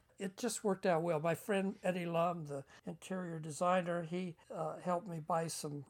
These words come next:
rugs and lamps and things. And, uh, when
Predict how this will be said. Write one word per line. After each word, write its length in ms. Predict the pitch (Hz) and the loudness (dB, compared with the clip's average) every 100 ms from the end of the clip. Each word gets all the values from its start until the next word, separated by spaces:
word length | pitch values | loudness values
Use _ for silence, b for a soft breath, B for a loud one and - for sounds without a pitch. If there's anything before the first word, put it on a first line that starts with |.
| - | -2
rugs 520 | 170 160 156 - - | 2 4 2 -8 -10
and 220 | 147 151 | -10 -6
lamps 520 | 151 160 156 - - | -2 0 -2 -6 -12
and 180 | 156 151 | -10 -8
things. 420 | - 151 160 - | -6 -4 -4 -8
And, 220 | 165 160 156 | -6 -8 -6
uh, 240 | 175 165 - - _ 254 - | -6 -6 -6 -12 _ -12 -2
when 320 | 185 170 | 0 0